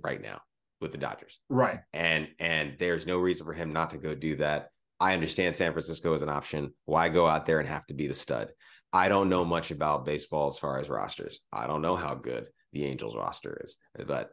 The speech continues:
Speaker 1: I don't know if two guys is the only thing that gets it done. A lot of teams,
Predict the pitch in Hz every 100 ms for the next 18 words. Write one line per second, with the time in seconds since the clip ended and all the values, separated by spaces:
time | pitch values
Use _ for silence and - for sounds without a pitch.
0 | - 76 78 76 71 - - 90 80 69
1 | 64 76 - 73 67 - - 76 65 67
2 | 85 64 52 - - - 50 - _ _
3 | 78 80 80 82 - 98 85 78